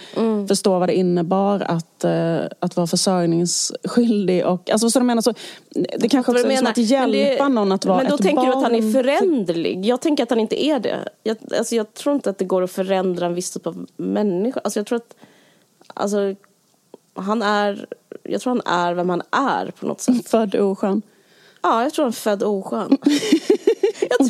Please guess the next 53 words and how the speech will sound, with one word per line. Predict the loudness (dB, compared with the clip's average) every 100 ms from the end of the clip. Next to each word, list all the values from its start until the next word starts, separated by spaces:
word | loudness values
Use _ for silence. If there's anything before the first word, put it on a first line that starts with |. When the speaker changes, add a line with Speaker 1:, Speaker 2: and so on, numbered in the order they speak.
| 4
Speaker 1:
tror |
Speaker 2:
liksom | 2 2
Speaker 1:
det. | 2
Speaker 2:
måste | 2 0 0
de | 2 2
bara | 0
sopa | 0 0 0 2
igen | 2 0
spåren | -4 -2 0 2 0
efter | -2 0
honom, | 0 2 0
liksom. | 0 -2 -4 -12 -18
Speaker 1:
Född | -4 0 0 2
oskön | 0 0 0 2 2 0
och | 0
sen | 0
så | 0 -2
fuck-, | -2 -2 -2 -2
uppfuckad | -2 -2 -6 -6 -2 -2 2
av | 2 0 -2 -2
anknytningstrauma. | -2 -2 -4 0 0 0 -4 -2 0 0 -2 -6
Speaker 2:
Ja. | -4 -4 -4 -10
Ja. | -10 -10 _ _ -8
Speaker 1:
Och | -2
sen | 0
så, | 0 0 -2 -6 -12 -20 -18 -8
jag | -4
vet | -2 -2 -2
inte, | -4 -4 -6
för | -6
liksom | -6 -4 -2 0
han, | 0 0
eh, | -2 -4 -6 -4
han | -2
har | 0
inte | 0 0
gjort | -4 -2
en | 0 0 0
enda... | 0 -2 -4 -12 -12
Jag | -2 0
känner | 2 0
mig | 2
ju | 0
rätt | 0
så | -2
glad | 0 0 2 2 0 0
när | 0
du |
berättar | 0 -2 0 -2
allt | 0
det | 0
här, | 0
för | -2